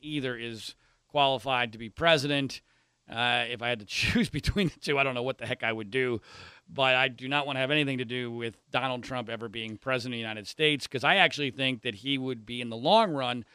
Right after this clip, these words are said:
uh, worse for the country and worse for conservatism than any other, uh, possible outcome in all of this. I can, and probably will, fully explain that later on. But, but let's go to the debate itself. My, my take on it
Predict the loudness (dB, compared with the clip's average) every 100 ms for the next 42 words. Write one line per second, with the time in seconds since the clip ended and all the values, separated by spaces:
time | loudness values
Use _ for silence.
0 | _ _ _ -8 -4 0 6 6 6 0
1 | -4 -2 -2 0 -2 0 0 -2 -2 -2
2 | -4 -6 -4 -2 4 4 6 2 -2 -4
3 | -4 -6 _ _ -14 -4 0 2 2 2
4 | 0 -2 -2 -4 -8 -10 -6 -6 -6 -2
5 | -2 -2 -10 -6 -4 -4 -4 -4 2 4
6 | 4 2 -6 -6 -4 -2 -2 -4 -12 -12
7 | _ _ _ -14 -12 -6 -6 -4 -10 -6
8 | -4 -4 -6 -8 -8 -10 -10 -8 -8 -10
9 | -4 -2 0 4 4 2 -4 -10 -20 _
10 | _ _ -2 4 6 6 4 -4 -8 0
11 | 4 6 4 0 -6 -4 -4 -6 -6 0
12 | 4 4 2 -6 -10 -4 2 4 2 4
13 | 4 4 4 4 4 2 4 4 4 4